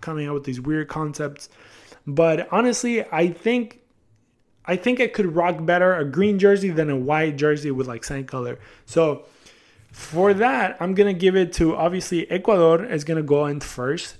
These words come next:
and then Senegal is gonna go in second place. But Qatar, I think, in my opinion, it would have been the third best.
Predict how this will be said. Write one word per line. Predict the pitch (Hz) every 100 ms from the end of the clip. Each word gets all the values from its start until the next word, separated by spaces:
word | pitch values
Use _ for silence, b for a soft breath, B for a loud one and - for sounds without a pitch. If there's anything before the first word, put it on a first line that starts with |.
| -
and | 156
then | 160 139
Senegal | - - 175 170 143 139 135 139 b b b -
is | 143
gonna | 143 147
go | 143 147
in | 135
second | - 156 139 131
place. | 139 120 120
But | 131 170 165 -
Qatar, | - 175 - 233 214
I | 170
think, | - 196 180
in |
my | 180 214
opinion, | 202 190 190 180
it | 160
would | 170
have | 156
been | 165
the | 156 131
third | - 156 156 139
best. | 147 165 -